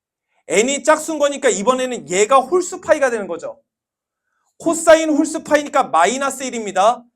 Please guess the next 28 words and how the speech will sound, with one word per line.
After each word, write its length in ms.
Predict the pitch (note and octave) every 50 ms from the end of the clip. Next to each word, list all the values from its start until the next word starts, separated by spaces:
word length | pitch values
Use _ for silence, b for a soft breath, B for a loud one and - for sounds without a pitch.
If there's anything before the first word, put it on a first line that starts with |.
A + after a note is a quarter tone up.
| _ _ _ _ _ _ -
요게 380 | G3 A3+ A3+ C#4+ C#4+ C4+ C4+
마이너스 600 | - - D#3+ F3 G3+ B3 C#4 C#4+ D4 C4+ - B3+
일이기 320 | D4 C#4 C#4 C4+ B3+ C4 C4+
때문에 320 | C4 B3 B3 B3 A#3+ G#3
여기가 380 | E3+ E3 F#3+ G#3+ G#3+ A#3 A3+ -
플러스로 540 | - E4 F4 F4 E4 E4+ D#4+ D4+ C#4 B3+
변해요. 600 | B3 - F3 F3+ G3 G#3+ G#3 G3 G#3 A#3 B3+ B3+ _ _ _ _ _ _ _ _ _ _ _ _ _ _ _ _ _ _
근데 340 | - - A#3+ C4 C#4+ C#4+ C4
앞에 500 | G#3 G3+ G#3 - C#4 C#4 C4 - - _ -
요거 220 | E3 F#3 G3+ G3+
마이너스 600 | D3+ D#3 E3+ F#3+ A3+ A#3+ A#3 A#3+ - A#3 A3+ - _ _ _ _ _ _ -
일 120 | B3 C4 C4
써서 320 | - - C4+ B3 B3 G3+
얘 120 | F#3 F#3
이제 160 | F#3 D#3+ F#3+ F#3+
없어졌죠? 640 | D#3 D3+ D3+ - B3 A#3 A3 G#3+ - B3 C4+ C4+
근데 200 | C4+ A3 G3 G#3+
앞에 280 | F#3 F3 F3+ - B3 A3
마이너스 520 | G#3+ D#3+ E3+ F#3+ A3+ B3 B3 B3 B3 B3+
있으니까 680 | A#3 G#3 G3+ - G3+ G3 F#3+ F#3+ A#3+ C4 D4 D4+ D#4 D4+ _ _ _ _ _ _ _
마이너스 920 | - D#3 E3+ F#3+ A3+ A#3+ A#3+ A#3+ A3+ A3 - - - C#4+ D4+ D4+ C#4+ - - -
M 240 | E3 F3+ G3+ A3 A#3
마이너스 600 | A#3 A#3 A3+ A3+ A3 G#3+ G3+ G3+ - G3 F#3 F3+ F#3+
일 360 | C4 C#4+ D4+ D#4 D#4 D#4 _ _ _ _ _ _ _ _ _ _ -
파이 240 | - D4 A#3+ E3 C3 -
이렇게 280 | A3+ D4 - - D4
가는 280 | - - G3 G3 A3+ A3+
거예요. 380 | G3+ F#3 C#3 A#2+ G#2 F2 _